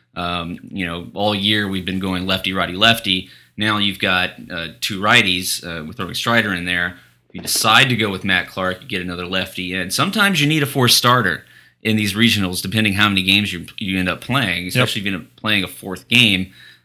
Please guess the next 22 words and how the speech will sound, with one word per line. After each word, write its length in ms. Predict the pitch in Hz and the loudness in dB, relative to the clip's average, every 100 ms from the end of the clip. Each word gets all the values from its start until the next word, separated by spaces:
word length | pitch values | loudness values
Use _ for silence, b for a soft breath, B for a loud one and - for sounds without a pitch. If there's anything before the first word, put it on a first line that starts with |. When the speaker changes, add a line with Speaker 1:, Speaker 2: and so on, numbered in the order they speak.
| B - | B -6
Speaker 1:
um, 600 | 92 87 87 90 85 82 _ _ _ _ _ _ _ _ - - | -2 0 -2 -4 -10 -14 _ _ _ _ _ _ _ _ -16 -10
uh, 300 | 98 92 87 87 | -6 -4 -4 -4
in, 180 | 101 | -8
in 220 | 95 101 95 | -6 -6 -6
the 60 | |
regionals. 460 | 92 117 117 90 85 | 0 2 2 -2 -4
So 600 | - 107 95 92 92 92 b b b b _ _ _ | -2 0 2 0 -2 -8 b b b b _ _ _
that 240 | 107 139 | 4 4
could 120 | 143 | 4
be 120 | 117 117 | 2 0
key, 400 | - 101 80 - - | 0 0 -2 -8 -10
uh, 140 | 92 | -10
for 160 | 85 92 | -8 -8
this 180 | 85 | -6
Clemson 300 | - 92 - | -6 -6 -8
baseball 340 | 87 87 - 87 | -4 -4 -6 -8
team. 220 | - 90 | -8 -8
Keep 220 | - 98 | -6 -6
an 80 | 90 | -4
eye 120 | 92 | -4
on 100 | 87 | -4
that. 320 | 90 92 90 | -4 -4 -4